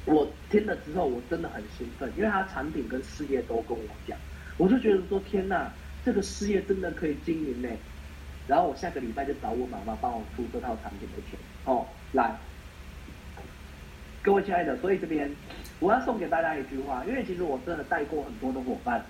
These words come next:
很多的人都跟我说：“俊凯，俊凯，我跟你讲，我跟我那个朋友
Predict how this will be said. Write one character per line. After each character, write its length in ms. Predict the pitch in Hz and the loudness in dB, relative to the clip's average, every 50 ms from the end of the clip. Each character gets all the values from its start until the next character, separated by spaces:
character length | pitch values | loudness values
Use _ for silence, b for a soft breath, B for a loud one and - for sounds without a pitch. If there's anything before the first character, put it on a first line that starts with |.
| B B B B B B | B B B B B B
很 140 | B 180 175 | B 2 2
多 140 | 196 285 311 | 4 6 6
的 120 | 269 220 | 6 6
人 120 | 190 180 190 | 4 4 4
都 120 | 214 220 | 4 4
跟 140 | 208 208 220 | 4 4 2
我 140 | 196 160 147 | 0 0 0
说 180 | - 185 190 | 0 0 0
：“俊 220 | 190 - 285 269 240 | 2 2 0 0 2
凯， 140 | 226 220 - | 2 2 2
俊 260 | 262 285 262 254 240 | 2 0 -2 0 4
凯， 580 | 233 226 220 214 196 180 175 165 156 - - - - - - - B B B B B B | 6 6 6 6 6 4 4 2 2 0 0 -4 -8 -12 -12 -14 B B B B B B
我 180 | - 415 208 - | 4 4 4 4
跟 340 | - 302 311 320 302 294 277 | 4 0 0 0 0 -2 -2
你 180 | 262 254 262 | -4 -4 -4
讲， 260 | 220 - 247 214 196 | 0 0 0 0 2
我 100 | 208 208 208 | 0 -2 0
跟 260 | - 311 339 349 320 | 0 -2 -2 -2 -2
我 120 | 285 240 226 | -2 -2 -2
那 80 | 294 339 | -2 -2
个 100 | 339 269 | -2 -4
朋 300 | - - 226 254 269 277 | -2 2 2 0 2 0
友 180 | - - - | -2 -2 -2